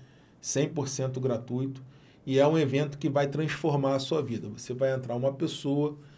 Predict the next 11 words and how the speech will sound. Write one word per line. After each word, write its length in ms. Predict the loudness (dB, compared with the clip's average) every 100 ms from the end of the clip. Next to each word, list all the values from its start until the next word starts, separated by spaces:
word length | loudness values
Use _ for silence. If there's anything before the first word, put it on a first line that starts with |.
| -20 -6
e 100 | -2
vai 220 | 0 2
sair 500 | 0 0 0 0 -2 -6 -18 -20 -6
outra. 500 | 0 2 2 -2 -10 -18 -20 -20 -20 -18
Legal? 560 | -4 6 10 8 6 -8 -20 -20 -8
Pode 280 | 0 2 2
acreditar 520 | 0 -2 -2 -2 -2
nisso. 280 | -2 -6 -6
Então, 200 | -4 -4
clica 380 | -4 -6 0 2
aí 320 | 2 0